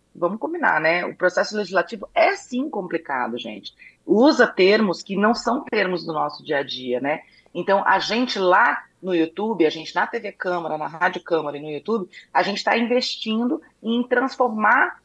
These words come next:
esse fazer político em uma linguagem que todo mundo consiga entender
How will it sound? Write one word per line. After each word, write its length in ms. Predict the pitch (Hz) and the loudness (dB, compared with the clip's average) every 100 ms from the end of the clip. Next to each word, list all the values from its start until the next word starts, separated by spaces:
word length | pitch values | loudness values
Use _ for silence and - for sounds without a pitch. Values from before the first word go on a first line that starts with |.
| - | -8
esse 720 | 196 196 - - 196 185 175 | -6 -6 -10 -10 -6 -4 -2
fazer 580 | 190 185 151 202 240 - | 2 0 2 2 2 0
político 720 | 185 175 214 254 - - 175 - - _ | 0 0 0 -4 -6 -4 -6 -6 -20 _
em 140 | 226 | -2
uma 200 | 240 262 | 2 2
linguagem 520 | 269 254 226 220 247 254 | 2 2 2 2 0 -4
que 320 | 269 302 - | -4 -4 -2
todo 240 | 277 - | -4 -2
mundo 260 | 277 254 247 | -2 -4 -4
consiga 600 | 262 254 - 233 247 - 240 | -8 -10 -10 -6 -6 -6 -10
entender 600 | 233 254 247 202 208 | -6 -4 -2 -2 -6